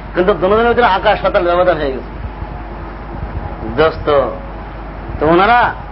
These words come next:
দোস্ত, ওলামা একরাম বুজুর্গানে দিন যে যে লাইনে মেহনত করুক না কেন, ভিতরে ভিতরে আল্লাহর মারিফতের মহব্বতের মেহনত করছেন।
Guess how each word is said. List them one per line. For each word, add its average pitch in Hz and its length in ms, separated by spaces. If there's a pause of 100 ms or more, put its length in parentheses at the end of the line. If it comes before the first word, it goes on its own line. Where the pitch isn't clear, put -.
(180)
দোস্ত, 185 260
ওলামা 190 380
একরাম 240 320
বুজুর্গানে 196 400
দিন 208 260 (420)
যে 185 140 (200)
যে 190 200
লাইনে 214 360
মেহনত 247 280
করুক 214 240
না 202 80
কেন, 202 160 (440)
ভিতরে 196 300
ভিতরে 240 240
আল্লাহর 214 300
মারিফতের 208 440
মহব্বতের 214 460
মেহনত 202 320
করছেন। 214 400